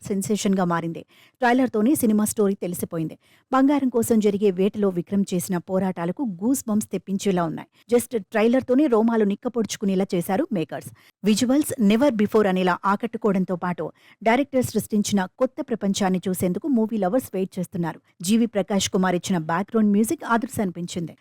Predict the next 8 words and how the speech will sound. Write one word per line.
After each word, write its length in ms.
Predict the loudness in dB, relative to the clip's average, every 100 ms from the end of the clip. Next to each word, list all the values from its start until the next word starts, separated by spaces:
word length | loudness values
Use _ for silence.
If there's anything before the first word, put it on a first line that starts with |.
| 0
తంగలాన్ 420 | 4 6 4 2
కోసం 320 | 2 2 2 0 0
విక్రమ్ 360 | 0 2 2
మరోసారి 480 | 2 2 0 0 -2 -4
ప్రాణం 280 | -2 2 2
పెట్టేశాడని 600 | 0 -4 -2 0 0 2 0
ట్రైలర్‌తో 400 | 2 2 2 0
అర్థమవుతోంది. 600 | -2 -2 -2 -4 -6 -10